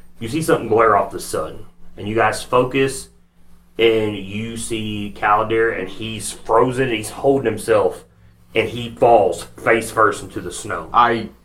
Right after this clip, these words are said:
Speaker 2: yell. Like, at that point, I don't, I'm saying this because I kinda feel like this right now as Kyle. I, some tears come, and I head that way, and I'm yelling. I'm yelling his name.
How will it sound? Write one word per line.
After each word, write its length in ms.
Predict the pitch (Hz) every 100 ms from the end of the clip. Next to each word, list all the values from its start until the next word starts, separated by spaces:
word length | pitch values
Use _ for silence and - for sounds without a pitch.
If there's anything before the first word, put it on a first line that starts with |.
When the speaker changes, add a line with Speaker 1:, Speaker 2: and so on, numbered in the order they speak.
| -
Speaker 2:
yell. 480 | 120 127 120 110 -
Like, 160 | 117 113
at 180 | 120 127
that 200 | 156 156
point, 380 | 170 165 160 - - _ - - - - - -
I 140 | 127 151
don't, 300 | 147 147 - - _ - _ _ - - -
I'm 160 | 151 160
saying 260 | 196 190
this 120 | 170 156
because 220 | 156 147
I 200 | 151 180
kinda 240 | 175 151
feel 140 | 160 147
like 120 | 135
this 160 | 139 135
right 180 | 160
now 220 | 127 131 117
as 140 | 117
Kyle. 440 | - 131 113 85 - - - - - - - 117
I, 320 | 117 113 - - - -
some 260 | - 120
tears 300 | - 156 156
come, 520 | 160 156 160 160 147 - -
and 120 | 120
I 260 | 123 117 110 - -
head 220 | 104 139 131
that 200 | 131 123
way, 380 | 135 135 131 131
and 100 | 123
I'm 180 | 123 117
yelling. 440 | 120 120 110 95 - -
I'm 160 | 120 120
yelling 260 | 123 123
his 120 | 113 107
name. 300 | 104 98